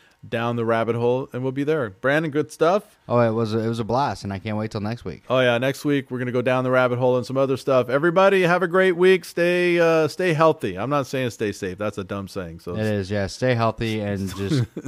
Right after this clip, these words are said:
Speaker 2: j-, get out there. You know, fight the power, man.
Speaker 1: Yeah,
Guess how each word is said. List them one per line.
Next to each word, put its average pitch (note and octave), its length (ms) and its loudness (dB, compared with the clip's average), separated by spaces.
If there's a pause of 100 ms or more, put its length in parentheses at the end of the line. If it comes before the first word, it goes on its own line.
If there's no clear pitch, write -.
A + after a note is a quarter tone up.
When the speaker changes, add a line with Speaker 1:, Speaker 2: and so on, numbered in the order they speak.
(160)
Speaker 2:
j-, - 100 -14 (460)
get C3 160 2
out A2+ 220 2
there. G#2 320 -2 (380)
You A2 100 -6
know, G2 380 -6
fight B2 300 -6
the - 60 -16
power, E2 280 -6
man. D2+ 260 -12 (280)
Speaker 1:
Yeah, E3+ 240 4